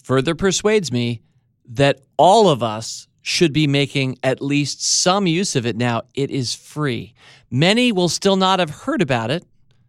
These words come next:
a year from now. It doesn't happen overnight, but it is advantageous. And to think that some of us are either ignoring that advantage, that free resource,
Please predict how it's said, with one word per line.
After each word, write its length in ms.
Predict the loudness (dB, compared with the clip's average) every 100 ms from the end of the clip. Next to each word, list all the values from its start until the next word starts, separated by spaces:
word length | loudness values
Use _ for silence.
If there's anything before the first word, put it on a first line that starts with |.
| _ -4
a 60 | -2
year 240 | 0 -2
from 220 | -4 -6
now. 300 | -4 -6 -8 _ _ _ _ _ _ _
It 120 | -2
doesn't 240 | 0 2 2
happen 380 | 2 2 -2
overnight, 580 | 0 0 0 0 0 -2 _ _ _ 0
but 300 | 2 2 -2 _ _ 0
it 140 | 2
is 260 | 4 0 -2 -2
advantageous. 1000 | 0 0 2 0 0 -2 -2 -4 -6 -10 -14 _ _
And 160 | -4 -2
to 120 | -2
think 560 | -4 0 0 0 -4 0
that 280 | 2 2 0
some 320 | 0 2 2
of 140 | 2
us 320 | 2 2 -2 0
are 160 | 4
either 300 | 4 2 0
ignoring 680 | -2 0 2 2 2 0 -2
that 220 | -2 -2
advantage, 540 | -4 -4 -4 -4 -6
that 280 | -4 -4 -6
free 380 | -20 -8 -4 -2
resource, 640 | -2 -4 -2 -4 -4 -4